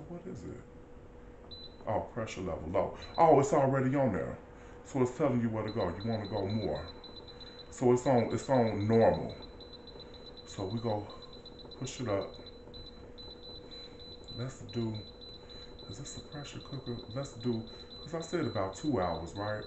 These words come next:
An hour and a half, whatever. We just go do this first and see where we at. 'Cause you can always come back. We gonna do one forty-five on here, right? Oh, here it go. The pressure cook all the way down here. Child, go to pressure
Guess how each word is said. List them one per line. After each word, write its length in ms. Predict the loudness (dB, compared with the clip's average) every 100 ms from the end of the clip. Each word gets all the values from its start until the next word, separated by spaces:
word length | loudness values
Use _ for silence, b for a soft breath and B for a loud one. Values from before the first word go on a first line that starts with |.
| -6
An 80 | -2
hour 320 | 0 0 0
and 80 | 0
a 20 |
half, 240 | -2 -2
whatever. 320 | -2 0 -2 -4 -10 B B B -8
We 80 | -4
just 280 | 0 -2 -2
go 280 | -2 -2 -4 -8 -12 -10 -6
do 100 | -4 -2
this 240 | -2 -2
first 460 | 0 0 -2 -8 -10
and 100 | -6
see 160 | -2 0
where 200 | 0 -2
we 240 | -2 -4
at. 140 | -4 -8 B B -6
'Cause 200 | -4 -4
you 60 | -2
can 180 | 0
always 380 | 2 2 0 -4
come 280 | -2 -2 0
back. 240 | -2 -4 -8 -14 -16 -16 B B B -16 -16 -16 -12 -2
We 100 | 2
gonna 200 | 4 4
do 80 | 2
one 260 | 2 0
forty-five 680 | 0 0 0 2 2 2 0
on 140 | -4 -6
here, 140 | -6
right? 340 | 0 2 2 -2 -12 -16 -18 -18 -18 -18 -18 -18 -16 -2
Oh, 260 | 0 2 0 -4
here 180 | -2 0
it 80 | 2
go. 260 | 2 2 -2
The 60 | -6
pressure 320 | 0 0 0 -2
cook 140 | 2
all 140 | 2 2
the 60 |
way 120 | 0
down 300 | 0 0 0
here. 140 | -2 -4
Child, 520 | -6 -2 -2 -2 -4 -8 B B B B -12
go 140 | -6 -6
to 60 |
pressure 380 | -6 -8 -10 -10